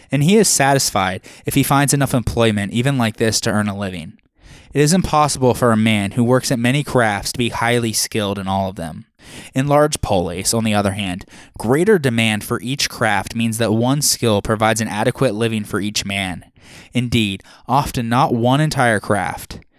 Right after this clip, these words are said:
One man, for example, will make men's shoes, another women's. There are even some places where one man earns his living by stitching the shoes, another by chopping up the leather,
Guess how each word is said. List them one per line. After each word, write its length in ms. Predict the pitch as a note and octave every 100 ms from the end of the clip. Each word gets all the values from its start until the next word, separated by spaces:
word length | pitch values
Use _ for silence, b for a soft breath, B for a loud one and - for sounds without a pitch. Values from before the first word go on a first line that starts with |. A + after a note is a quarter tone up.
| b b
One 260 | B2 D3 E3
man, 220 | A#2+ G#2+
for 160 | - G2+
example, 460 | G2+ G2+ F#2+ G2
will 120 | A2
make 260 | A#2+ B2+ -
men's 300 | A#2 B2 B2
shoes, 560 | - G#2+ F#2 D#2 - - -
another 420 | A#2 B2 A#2+ G#2+
women's. 640 | G#2+ G2+ D2+ C2+ - - _ b b b b
There 180 | C#3+ F3
are 60 |
even 240 | G3+ F#3 D3+
some 260 | - B2+
places 420 | C3+ B2 A2+ A#2 A2+
where 160 | G#2
one 260 | A2 A#2+ A#2+
man 240 | G#2 G2+
earns 200 | G#2+ A2
his 160 | G#2+ G#2
living 280 | G#2 G#2 G#2
by 120 | G#2
stitching 480 | - - D3+ A2 F#2
the 80 |
shoes, 500 | E2+ - F2 F2+ - - - B B
another 320 | B2 C#3+ D3+
by 160 | C3 A#2+
chopping 460 | - B2+ A#2 A#2+ A2
up 120 | -
the 80 | G2+
leather, 540 | G2+ G#2+ D#2+ D2